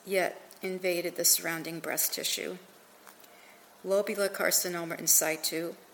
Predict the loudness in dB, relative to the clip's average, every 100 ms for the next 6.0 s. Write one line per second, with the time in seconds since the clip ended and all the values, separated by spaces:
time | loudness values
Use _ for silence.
0 | -6 -2 0 2 2 2 2 0 -2 -2
1 | -2 -2 -4 -10 -20 -20 -20 -20 -20 -10
2 | -4 -4 0 2 2 0 -8 -20 -18 -8
3 | -4 -2 -2 0 -2 -2 -4 -4 -2 0
4 | 0 -2 -4 -4 -2 2 2 0 -16 -20
5 | -20 -20 -20 -12 -2 0 0 -2 -8 -10